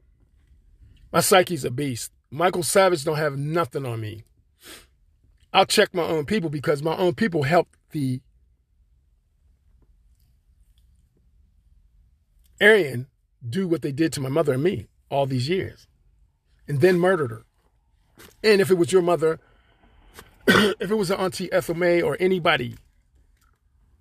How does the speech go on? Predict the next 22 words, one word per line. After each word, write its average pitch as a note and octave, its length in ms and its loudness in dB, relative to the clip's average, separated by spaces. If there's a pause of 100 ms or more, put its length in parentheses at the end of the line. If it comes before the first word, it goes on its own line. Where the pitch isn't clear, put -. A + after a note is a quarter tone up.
(540)
you - 120 -4
know, - 320 0 (1300)
even G#3 240 4
Bill G#3 240 4
has G3 200 -2
to F3 80 -6
question F3+ 360 -4
his F3+ 180 -4
mother's D3 280 -8
death. B2 340 -10 (1700)
You E3 100 0
know, D#3 260 0 (600)
Auntie F3 280 0
Lo, F#3 300 4 (200)
you E3 120 -4
have F3 100 0
to F3+ 80 -6
question G#3 380 0
things D3+ 360 -4
with A#2+ 100 -8
these C3+ 160 -8
people C#3+ 340 -6